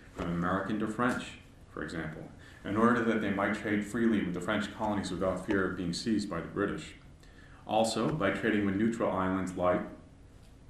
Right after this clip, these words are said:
Hamilton, Saint Croix, many North American merchant ships, like those operated by the Krugers, the New York-based merchant family for whom Hamilton clerked in Saint Croix as a youth,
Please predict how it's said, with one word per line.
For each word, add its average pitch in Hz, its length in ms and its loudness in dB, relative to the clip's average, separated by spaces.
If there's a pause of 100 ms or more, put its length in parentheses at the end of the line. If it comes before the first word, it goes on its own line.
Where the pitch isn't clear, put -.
(460)
Hamilton, 95 400 -2
Saint 92 340 -4
Croix, 98 300 0 (460)
many 123 280 8
North 107 240 6
American 92 460 2
merchant 90 360 -2
ships, - 340 -10 (420)
like 107 240 2
those 113 220 4
operated 107 440 4
by 95 140 4
the 92 100 -2
Krugers, - 540 4
the - 80 -8
New 95 140 0
York-based 101 480 2
merchant 98 340 -2
family 92 380 -2
for 87 120 -6
whom 98 280 0
Hamilton 98 500 -2
clerked 113 300 0
in 85 100 -6
Saint 90 280 -6
Croix 90 180 0
as 82 100 -4
a 82 60 -4
youth, 101 380 2